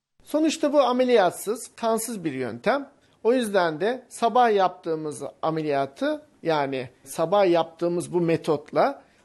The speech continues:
akşam evine gidebiliyor hasta. Aslında bu yöntem sadece prostat kanserinde kullanılmıyor. Eskiden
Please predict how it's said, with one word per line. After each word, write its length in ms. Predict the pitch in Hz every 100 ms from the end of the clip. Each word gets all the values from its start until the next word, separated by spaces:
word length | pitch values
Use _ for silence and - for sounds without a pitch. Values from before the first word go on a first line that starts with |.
| _
akşam 440 | 240 190 - 208 247
evine 320 | 170 151 202
gidebiliyor 580 | 214 214 190 175 151 120
hasta. 340 | 123 - - - -
Aslında 440 | 190 - 294 190
bu 80 | 262
yöntem 600 | 294 202 180 240 285 226
sadece 380 | - 226 208 226
prostat 680 | - 208 202 202 233 226 -
kanserinde 880 | 196 190 185 196 185 185 180 180 175 - _
kullanılmıyor. 760 | - 180 180 190 185 147 131 120 -
Eskiden 680 | 190 - 165 147 233 247